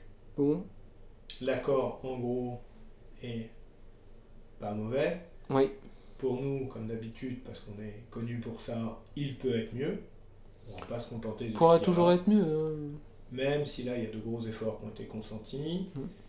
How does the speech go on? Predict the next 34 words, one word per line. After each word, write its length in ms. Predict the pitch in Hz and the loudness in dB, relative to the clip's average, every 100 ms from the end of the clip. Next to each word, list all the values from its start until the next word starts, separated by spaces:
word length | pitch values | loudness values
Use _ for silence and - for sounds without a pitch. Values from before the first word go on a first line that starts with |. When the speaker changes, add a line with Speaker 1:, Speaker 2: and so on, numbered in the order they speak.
| - - - | -18 -18 -12
Speaker 2:
Il 80 | 113 | -10
faut 180 | - 127 | -6 -4
juste, 600 | 120 175 170 - - - - - - | 4 4 4 0 -10 -16 -18 -16 -8
euh, 640 | 117 117 - - - - | -4 -4 -2 -2 -4 -4
mettre 300 | 127 123 - | -4 -6 -6
un 40 | 117 | -4
bémol 420 | 117 123 131 127 | -2 0 0 -2
pour 200 | 113 113 | -6 -10
ceux 120 | - | -10
qui 180 | - 113 | -8 -8
nous 180 | 107 104 | -8 -10
écoutent. 440 | - 160 175 - - | -6 -4 -4 -8 -8
Speaker 1:
Mm. 100 | 147 165 - - - | -6 -6 -6 -14 -4
Speaker 2:
Euh, 400 | 123 117 - - - - | -2 0 0 -4 -6 -10
tout 140 | - 165 | -6 -4
ce 80 | - | -4
qui 160 | 139 | -4
nous 140 | 127 127 | -2 0
a 20 | |
été 200 | 117 123 | 0 -4
présenté 840 | - - - 147 143 143 147 143 | -4 -6 4 4 6 2 4 4
dans 140 | 131 113 | 4 -4
ce 100 | 113 | -4
cadre 400 | 135 123 113 107 101 | -2 0 0 -4 -8
magnifique 840 | 120 139 143 143 135 147 147 139 117 | -4 0 2 0 -2 -4 -2 -2 0
et 60 | |
idyllique 640 | 107 113 107 104 147 180 180 - - | 0 0 0 -2 0 0 0 -6 -2
Speaker 1:
Mm. 80 | 170 - - | -2 -2 -4
Speaker 2:
est 100 | 131 | -4
soumis 480 | - 135 147 170 180 | -2 -2 0 -2 -4
à 220 | - - - | -10 -12 -4
une 360 | 165 156 127 117 - - - - - - - - | 0 0 -2 -6 -10 -16 -18 -18 -18 -18 -16 -6
Speaker 1:
Condition. 520 | 120 110 - 127 170 - - - - - - - | -4 -4 0 0 0 -4 -18 -18 -18 -18 -18 0
Speaker 2:
condition 840 | 196 170 135 131 - 147 143 | 2 4 2 -4 -2 0 2